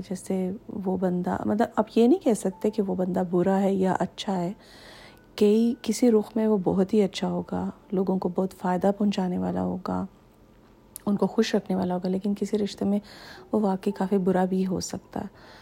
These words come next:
تو صرف ایک آنٹی کی شکل سے کسی کو دیکھنے سے کہ وہ اتنی اچھی ہیں تو اس کا یہ مطلب نہیں ہے کہ وہ اپنی بہو کے ساتھ بری نہیں ہو سکتی،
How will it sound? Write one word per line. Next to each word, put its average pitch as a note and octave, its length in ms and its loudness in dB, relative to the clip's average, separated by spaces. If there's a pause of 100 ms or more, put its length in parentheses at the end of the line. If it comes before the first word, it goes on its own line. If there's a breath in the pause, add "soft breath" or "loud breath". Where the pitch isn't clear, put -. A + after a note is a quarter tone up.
(180)
تو G#3 440 2
صرف B3 340 6
ایک G#3+ 260 2
آنٹی G3+ 320 2
کی A3 120 2
شکل G#3 340 0
سے G3+ 180 -2
کسی G#3+ 200 -6
کو G#3+ 100 2
دیکھنے G3 400 0
سے G3 120 -6
کہ G3 120 -4
وہ G3 60 0
اتنی G3+ 360 0
اچھی F#3+ 280 -4
ہیں F#3+ 80 0
تو G3 80 -2
اس G3 80 -4
کا - 100 -2
یہ G3+ 180 2
مطلب G3+ 340 -2
نہیں G3+ 100 0
ہے G3 40 0
کہ G3+ 140 -4
وہ F#3+ 40 0
اپنی F#3+ 260 -4
بہو G3 140 4
کے F#3+ 140 -4
ساتھ F#3 160 -4
بری G3 220 0
نہیں G3 420 4
ہو F#3+ 120 2
سکتی، - 420 -8